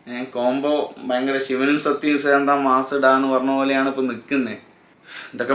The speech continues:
മൂഞ്ചി പോവുള്ളൂ, അതാണ് എനിക്ക് തോന്നുന്നത്. ഓക്കെ, ഇപ്പം ഈ അലറി നിലവിളിച്ചൊക്കെ പോവാം.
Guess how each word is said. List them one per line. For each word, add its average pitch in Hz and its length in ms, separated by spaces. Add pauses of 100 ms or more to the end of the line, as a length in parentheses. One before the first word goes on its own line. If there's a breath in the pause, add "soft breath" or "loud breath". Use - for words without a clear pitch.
മൂഞ്ചി 131 320
പോവുള്ളൂ, 120 420 (400 loud breath)
അതാണ് 113 280
എനിക്ക് 120 260
തോന്നുന്നത്. 104 340 (100)
ഓക്കെ, 95 160 (440)
ഇപ്പം 127 180
ഈ - 20 (120)
അലറി 127 260 (100)
നിലവിളിച്ചൊക്കെ 131 520 (140)
പോവാം. 107 340